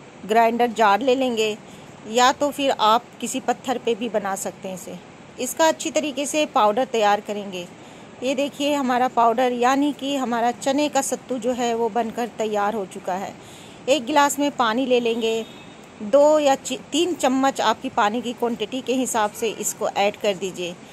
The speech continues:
अच्छी तरीके से mix कर दीजिए। इसमें डालेंगे हम सेंधा नमक या फिर pink वाला जो salt होता है, तो मैं pink salt add कर रही हूँ, ठीक है। इसको अच्छी तरीके से mix कर देंगे, बिल्कुल अच्छे से mix कीजिए।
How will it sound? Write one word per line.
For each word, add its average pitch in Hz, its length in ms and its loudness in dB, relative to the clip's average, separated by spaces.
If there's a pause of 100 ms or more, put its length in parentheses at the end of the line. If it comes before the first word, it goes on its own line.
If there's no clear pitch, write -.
(240)
अच्छी - 260 0
तरीके 302 400 -4
से 311 180 -4
mix 254 300 -2
कर 262 200 2
दीजिए। 240 380 -2 (180)
इसमें 240 340 -2
डालेंगे 226 500 2
हम 254 300 -2
सेंधा 254 400 -2
नमक 294 420 -2
या 220 260 0
फिर 233 220 -8 (100)
pink 247 260 -4
वाला 220 280 4
जो 220 180 -2
salt 269 440 0
होता 262 240 2
है, 285 220 2 (440)
तो 233 80 0
मैं 247 180 2 (100)
pink 285 220 0
salt 202 320 -2
add 202 180 -2
कर 196 140 -4
रही 180 100 -6
हूँ, 185 100 -10
ठीक - 260 -10
है। 320 180 -2 (460)
इसको 233 280 0
अच्छी 269 320 2
तरीके 302 380 -2
से 294 220 -2
mix 254 380 -2
कर 208 180 0
देंगे, 196 360 -6
बिल्कुल 214 300 -6
अच्छे 247 240 -4
से 247 120 -6
mix 240 260 -6
कीजिए। 277 400 -4